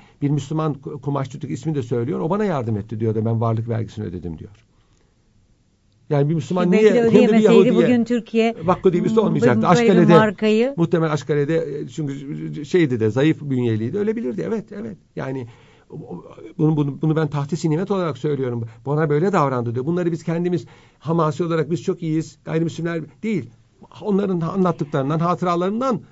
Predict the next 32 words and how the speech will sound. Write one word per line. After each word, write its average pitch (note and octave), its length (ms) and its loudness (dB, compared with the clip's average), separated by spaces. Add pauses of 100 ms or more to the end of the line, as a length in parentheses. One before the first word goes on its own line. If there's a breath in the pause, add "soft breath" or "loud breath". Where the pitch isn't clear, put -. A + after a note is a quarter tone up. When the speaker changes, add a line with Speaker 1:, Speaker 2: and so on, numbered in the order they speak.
(100)
Speaker 1:
naklediyoruz. G#2 640 -4
Speaker 2:
Peki C4+ 200 -6
ticaretle D4 420 -2
ilgili G3+ 260 -2
gene G3 340 -4 (140)
bir D#3 140 -8
şey D#3+ 240 -6
sorayım F3 480 -6
ya, E3+ 180 -4
ya E3+ 160 -4
da F3+ 60 -2 (260)
benim F#3 380 -4
Speaker 1:
Evet. F3+ 80 -4
Speaker 2:
gözlemlediğim D#3 680 -2
bir C#3 60 -8
şey. - 160 -12 (300 loud breath)
Şimdi A3+ 240 -4
bazı D#4 300 -2
meslekleri G#3 640 -4
bazı, G3 440 -2 (360)
e, - 40 -8 (120)
Speaker 1:
Evet. D#3+ 200 6
Speaker 2:
ya, F#3 80 -2
kişilere G3 540 -4
bırakmışlar. E3 680 -4
Speaker 1:
Bırakmışlar. A#2 500 -2 (580 soft breath)
Speaker 2:
Mesela A#3+ 180 -2
Türkler D4+ 400 -2
bazı C#4+ 240 -2
meslekleri B3 500 -2
yapmış. E3 360 -2
Speaker 1:
Doğru. F#2+ 180 -2